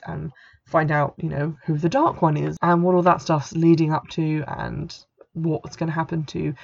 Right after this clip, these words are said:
the characters that I do like in the novel. And I really like Jill herself as a main character still. I'm slightly put off by there being thirty-two books in the series, because I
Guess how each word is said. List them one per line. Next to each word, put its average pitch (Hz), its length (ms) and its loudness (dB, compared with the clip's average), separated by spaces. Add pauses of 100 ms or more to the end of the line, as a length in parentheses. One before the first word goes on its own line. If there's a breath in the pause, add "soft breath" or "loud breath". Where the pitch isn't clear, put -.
(280 loud breath)
the - 80 -10
characters 156 420 -2
that 156 140 -2
I 151 80 0
do 151 160 2
like 147 300 0
in 151 80 0
the 156 80 -2
novel. 165 320 0
And 185 120 2
I 190 40 6
really 214 180 4
like 170 240 2
Jill 160 240 0
herself 147 460 -2
as - 80 -8
a - 20 -4
main 143 220 -2
character 170 380 -4
still. 190 380 -2 (500 loud breath)
I'm 233 180 0
slightly 247 320 2
put 240 180 -2
off 240 220 0
by 226 80 0
there 214 120 0
being 202 220 0
thirty-two 202 960 2
books 185 340 2
in 190 140 2
the 180 100 -2
series, 202 540 -2
because - 260 -8
I 143 200 -8